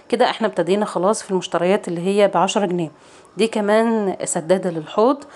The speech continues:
بحيث ان هي تحمي الحوض شويه من، آه، بواقي الاكل والحاجات اللي زي كده علشان ما يتكتمش معايا.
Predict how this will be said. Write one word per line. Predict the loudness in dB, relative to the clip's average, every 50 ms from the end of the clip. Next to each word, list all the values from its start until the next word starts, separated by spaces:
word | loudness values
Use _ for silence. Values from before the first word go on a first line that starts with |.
| -20 -20 -20 -18 -12 -6
بحيث | -2 -2 -2 0 0 0
ان | 0
هي | 2 2 2
تحمي | 0 -2 -4 -4 -2 0 0 0 0 -2
الحوض | -4 -2 -2 -2 -2 -2
شويه | -2 0 0 2 2 2 2 2 0 -2 -6 -16 -20 -20 -20 -18 -6 -2
من، | 0 2 2 2 2 0 -2 -6 -8 -6 -2
آه، | 0 2 2 4 2 2 2 0 -2 -4 -6 -6 -8 -6
بواقي | -4 0 2 2 2 2 0
الاكل | 0 0 -2 -2 -2 -2 -2
والحاجات | -2 -2 -2 0 0 0 -2
اللي | -2 -4
زي | -2 -2 -2 -2
كده | 0 0 0 2
علشان | 0 0 -2 -4 -2 -2
ما | -2 -2
يتكتمش | -2 -4 -2 -2 -2 -2 -2 -2
معايا. | -2 -2 -2 -4 -6 -8